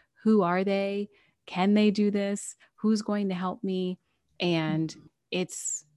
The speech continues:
Speaker 1: it's really, really hard. It is not as easy as I feel like social media makes us think, or
Speaker 2: Yeah.
Speaker 1: the T V and movies that we grew up watching makes us think. And, uh, that's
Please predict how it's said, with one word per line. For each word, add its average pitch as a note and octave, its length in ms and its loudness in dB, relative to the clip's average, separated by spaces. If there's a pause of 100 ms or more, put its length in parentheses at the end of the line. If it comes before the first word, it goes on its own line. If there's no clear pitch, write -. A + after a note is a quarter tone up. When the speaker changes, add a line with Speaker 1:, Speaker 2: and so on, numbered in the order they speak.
(160)
Speaker 1:
it's F3 360 -6
really, F3 360 0
really F#3+ 240 0
hard. F#3 580 -6 (300)
It F3 120 -4
is F3 160 -4
not E3+ 680 -4 (520)
as F3+ 240 -2 (120)
easy D#3+ 640 0 (460)
as D#3+ 680 -6 (220)
I D#3+ 140 -6
feel D#3+ 340 -8
like D#3 280 -6
social E3 440 -6
media E3 260 0
makes E3 260 -6
us E3 140 -8
think, E3 460 -6 (120)
or E3 260 -4
Speaker 2:
Yeah. D#3 340 -2 (480)
Speaker 1:
the F3+ 100 0
T F#3+ 220 0
V F3+ 100 2
and E3+ 100 2
movies E3+ 280 2
that D#3 120 -2
we E3 120 -2
grew E3 200 -4
up D#3+ 160 -10
watching E3 640 -4 (520)
makes E3+ 240 -4
us - 380 -6 (180)
think. - 380 -6
And, E3 400 -4 (420)
uh, E3 140 -4
that's E3 380 -4